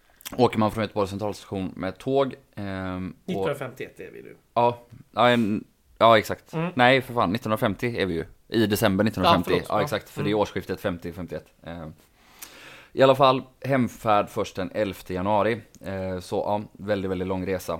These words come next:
Speaker 1: Ehm, så lång så att delar av truppen till och med hinner drabbas av hemlängtan. Ehm, detta var alltså ett problem man fruktade både före resan.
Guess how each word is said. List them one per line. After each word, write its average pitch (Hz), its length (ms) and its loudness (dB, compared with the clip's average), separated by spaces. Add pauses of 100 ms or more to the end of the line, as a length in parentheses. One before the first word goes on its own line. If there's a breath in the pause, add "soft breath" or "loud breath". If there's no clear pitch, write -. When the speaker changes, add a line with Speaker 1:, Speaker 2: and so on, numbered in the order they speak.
(220)
Speaker 1:
Ehm, 82 260 -12
så - 140 -8
lång 120 380 2
så - 180 -4
att 78 140 -4
delar 92 360 -2
av 85 80 -4
truppen 85 540 -10
till 90 180 -12
och 87 60 -6
med 85 140 -8
hinner 85 160 -10
drabbas 90 380 -6
av 85 60 -12 (140)
hemlängtan. 90 1300 -2 (540 loud breath)
Ehm, 85 460 -10
detta 98 200 -4
var 107 80 4
alltså 95 200 0
ett - 280 -10
problem 95 300 -4
man 85 100 -4
fruktade 90 360 -4
både 90 160 -2
före 101 340 2
resan. 131 420 -2